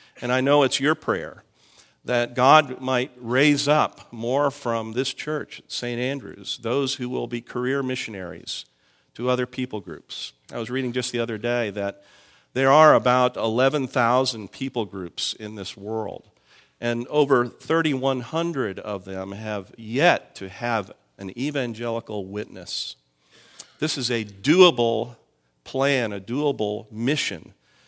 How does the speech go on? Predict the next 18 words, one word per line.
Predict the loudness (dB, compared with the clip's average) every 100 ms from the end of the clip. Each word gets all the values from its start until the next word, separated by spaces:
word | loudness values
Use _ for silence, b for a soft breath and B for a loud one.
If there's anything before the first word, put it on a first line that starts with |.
| b -10
but | -8
we | -8 -6
have | -6 -4
a, | -6
a | -8
great | -4 -4 -4
challenge | -6 -4 -2 -2 -4
ahead | -10 -8 -6 -4
of | -4
us | -6 -8
to | -10 -12
reach | -10 -8 -8 -8 -8
those | -8 -10
people | -10 -12 -10 -10
groups | -12 -16 -8 -6 -6 -10
with | -8 -6 -6 -10
the | -8
gospel. | -4 -2 -2 -4 -8 -10